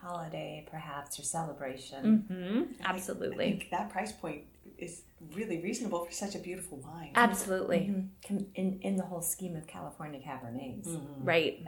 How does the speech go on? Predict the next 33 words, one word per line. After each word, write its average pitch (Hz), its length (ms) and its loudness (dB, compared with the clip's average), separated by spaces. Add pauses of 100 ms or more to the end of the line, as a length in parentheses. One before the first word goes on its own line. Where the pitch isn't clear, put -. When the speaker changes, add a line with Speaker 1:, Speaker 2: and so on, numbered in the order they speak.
(120)
Speaker 1:
You 156 140 -8
know, 139 160 -6
and, 147 320 -4
and 147 180 -4
Bordeaux 135 380 -8
blends, 131 560 -4
um, 127 280 -8 (160)
it's 135 400 -10 (140)
just, - 440 -8 (380)
it's 190 240 -2
so 196 300 0
velvety. 160 720 -6 (140)
Speaker 2:
<laughs> 190 120 -10 (640)
Thank 269 260 10
Speaker 1:
I 240 60 10
Speaker 2:
you. 185 100 12
Speaker 1:
love 160 100 10
Speaker 2:
I 160 100 8
Speaker 1:
that. 190 60 2
Speaker 2:
appreciate 202 480 6
that. 135 240 8
You 226 100 6
know, 226 140 6
and 214 120 4
it's, 214 160 2 (480)
W-, 196 360 0
we 208 140 10
like 208 240 8
to 254 80 6
make 214 220 6
it 196 80 8
approachable, 277 1000 4
um, 196 680 2